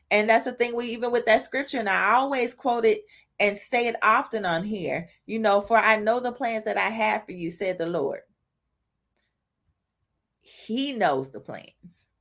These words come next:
<laughs> So that means the blueprint holder, he knows it.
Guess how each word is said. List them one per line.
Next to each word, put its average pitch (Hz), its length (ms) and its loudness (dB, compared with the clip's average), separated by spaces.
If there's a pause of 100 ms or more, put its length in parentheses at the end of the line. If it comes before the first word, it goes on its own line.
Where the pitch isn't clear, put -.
(280)
<laughs> 233 520 -2 (260)
So 233 280 6
that 247 300 8
means 233 460 -10
the 202 280 6
blueprint 311 560 0
holder, 277 720 0 (1040)
he 302 340 -8
knows 180 400 0
it. - 220 -8